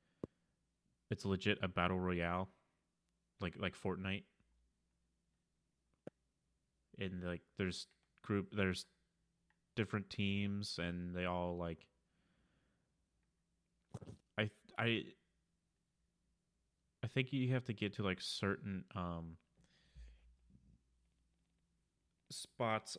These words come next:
in the location, and they're, like, little trial things. It's not like you're beating people up, but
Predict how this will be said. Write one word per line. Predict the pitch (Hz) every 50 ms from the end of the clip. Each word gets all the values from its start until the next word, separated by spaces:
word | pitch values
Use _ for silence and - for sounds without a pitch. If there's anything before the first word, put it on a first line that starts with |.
| - -
in | 117 107 104
the | 98 92 92 92 92 87 90
location, | 98 98 92 - - 98 98 95 - 110 107 104 107 107 _ _ _ _ _ _ - - - _ _ _ _ _ _ _ _ _ _ - - -
and | - 117
they're, | 117 123
like, | 123 123 117 -
little | 135 120 110 101
trial | - - - - 92 87 87 87 87 87 85 -
things. | - 85 85 85 87 87 - - - _ _ _
It's | - - -
not | 110 92
like | 95 92 -
you're | - 87 82 80 - _ _ _ _ _ _ _ _
beating | - 110 95 90 87
people | - - 85 - 82 82 85
up, | 87 85 - - _ -
but | 90 85 85